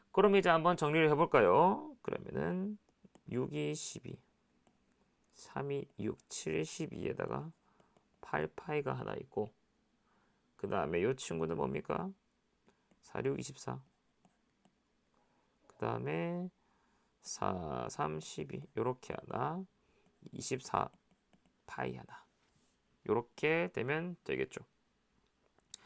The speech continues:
자, 건넓이는 그래서 이걸 싹 더해야 되는데 이렇게 더할까? 얼마고? 칠십육. 이백십육에다가 팔에서 빼면 십육 파이. 아, 이,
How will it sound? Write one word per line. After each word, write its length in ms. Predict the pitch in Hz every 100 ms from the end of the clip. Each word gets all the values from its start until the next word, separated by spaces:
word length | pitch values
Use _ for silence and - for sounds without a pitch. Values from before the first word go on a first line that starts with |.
| - - _
자, 260 | - 107 87
건넓이는 800 | - 110 120 151 175 151 139 147
그래서 220 | 127 131
이걸 160 | 117 127
싹 260 | 127 -
더해야 200 | - 117
되는데 440 | 143 92 67 - 175 - - -
이렇게 240 | 143 -
더할까? 420 | - 113 - 170 175 _ _
얼마고? 440 | - 104 135 180 - _ _ _ _ _ _ _ _ _ _ _ _ _ _ _ _ _
칠십육. 720 | - - 135 139 - 110 123 - _ _ _ _ _ _ _ _ _ -
이백십육에다가 1200 | 90 85 98 147 - 131 135 151 135 120 139 185 - _ _ _
팔에서 420 | - 160 160 165
빼면 260 | 160 147 151
십육 460 | 151 - 151 151 -
파이. 200 | 143 -
아, 120 | 95
이, 140 | 131